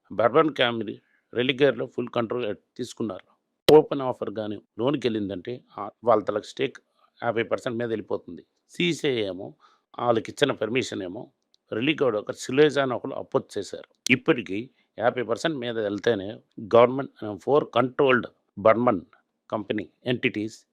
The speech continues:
కురానా అసోసియేట్స్, విఐపి ఎంటర్ప్రైజెస్, ఎంబి ఫిన్మార్ట్, మిల్కీ ఇన్వెస్ట్‌మెంట్స్ and ట్రేడింగ్ కంపెనీస్,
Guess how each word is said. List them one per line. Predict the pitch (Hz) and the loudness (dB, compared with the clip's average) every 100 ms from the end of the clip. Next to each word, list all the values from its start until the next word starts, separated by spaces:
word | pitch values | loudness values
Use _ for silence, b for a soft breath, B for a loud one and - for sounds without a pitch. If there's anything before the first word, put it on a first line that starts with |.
| _ _ | _ _
కురానా | 143 139 127 | 4 4 4
అసోసియేట్స్, | 120 113 107 104 107 - - _ _ 104 | 0 -4 -6 -6 -8 -10 -20 _ _ -6
విఐపి | 110 143 127 127 | 2 4 4 0
ఎంటర్ప్రైజెస్, | 113 110 - 98 120 120 - _ _ | -2 -4 -6 -6 -6 -8 -12 _ _
ఎంబి | 123 123 135 | -2 4 4
ఫిన్మార్ట్, | - 107 107 98 101 - _ _ | 4 -2 -2 -4 -6 -8 _ _
మిల్కీ | 120 135 - 151 - 113 | 2 2 2 -2 -2 -10
ఇన్వెస్ట్‌మెంట్స్ | 117 120 - 120 117 | -4 -4 -4 -12 -8
and | 113 87 | -8 -8
ట్రేడింగ్ | 95 95 104 135 _ _ | -8 -8 -8 -12 _ _
కంపెనీస్, | - 117 123 113 110 | 4 6 6 2 -2